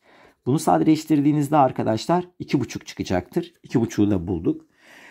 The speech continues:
Şimdi pilava bakalım. Tek tek bunlardan çıkacak olan sayılara yerlerine koyup sayısal değerlere bakacağız. Pilav için de bakalım. Tek tek hepsini bulacağız gibi duruyor. Halen çünkü beşi bula-, buldum, bulma şeyimiz yok. Buradan topladığınızda beş çıkmıyor.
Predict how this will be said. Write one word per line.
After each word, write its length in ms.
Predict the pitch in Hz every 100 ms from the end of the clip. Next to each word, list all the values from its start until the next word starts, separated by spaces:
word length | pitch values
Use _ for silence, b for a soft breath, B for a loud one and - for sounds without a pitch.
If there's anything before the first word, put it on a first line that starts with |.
| B -
Şimdi 320 | 185 180 180
pilava 320 | 170 185 185
bakalım. 460 | 185 180 151 170 - _ -
Tek 220 | 175 -
tek 200 | 151 151
bunlardan 380 | 131 147 147 160
çıkacak 380 | - 143 170
olan 160 | 156 165
sayılara 540 | 170 147 147 127 113 -
yerlerine 340 | 113 120 143
koyup 300 | 160 185 196
sayısal 560 | - - 131 127 143 151
değerlere 540 | 139 147 139 135 110
bakacağız. 560 | 104 110 - 131 - - b b b b b _
Pilav 280 | 147 165 180
için 340 | 160 - 135
de 120 | 120
bakalım. 500 | 113 120 113 127 170 -
Tek 200 | - 110
tek 200 | 113 -
hepsini 420 | 110 - 117 117
bulacağız 400 | 110 110 113 117
gibi 220 | 113 117 101
duruyor. 340 | 113 104 107
Halen 260 | 117 104 104
çünkü 260 | - 101
beşi 340 | 104 101 95 98
bula-, 380 | 101 101 104
buldum, 300 | 90 98 98
bulma 460 | 98 101 101 101 -
şeyimiz 380 | - 101 104 101
yok. 240 | 104 101
Buradan 320 | 98 92 95 -
topladığınızda 460 | 95 - 95 98
beş 180 | 95 98
çıkmıyor. 440 | - - 107 95